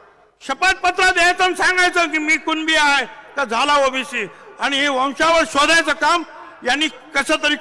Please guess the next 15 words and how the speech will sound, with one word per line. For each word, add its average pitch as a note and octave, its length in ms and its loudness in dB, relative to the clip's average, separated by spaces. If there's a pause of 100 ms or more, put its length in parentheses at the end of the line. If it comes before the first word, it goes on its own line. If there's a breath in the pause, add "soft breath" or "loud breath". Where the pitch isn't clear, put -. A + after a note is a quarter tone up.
(140)
करून D4 300 0
द्यायचं G#3 440 -4
आहे. D#3 140 -14 (1120)
काय G#3+ 200 -4
चाललेलं G3+ 480 -6
आहे? D3 240 -10 (1500)
ही E3 60 -20 (120)
खोटी A#3 440 -2
जी A#3+ 100 -4
आहेत B3 340 0 (400)
वंशावळ A#3+ 540 -2
जुळवण्याचे A#3+ 540 -2
प्रकार A3+ 760 -2 (1400)
वाढणार B3+ 560 0
आहेत. C4 400 2